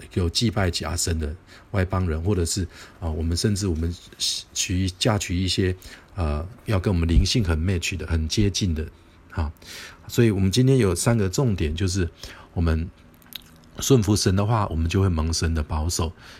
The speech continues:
啊。第二个重点是我们不要因为想要成就神的旨意，那就，就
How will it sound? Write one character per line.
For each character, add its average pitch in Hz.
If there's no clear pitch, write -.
啊。 80
第 117
二 113
个 101
重 104
点 87
是 87
我 95
们 82
不 -
要 120
因 117
为 113
想 -
要 101
成 85
就 113
神 85
的 80
旨 76
意， 92
那 90
就， 85
就 90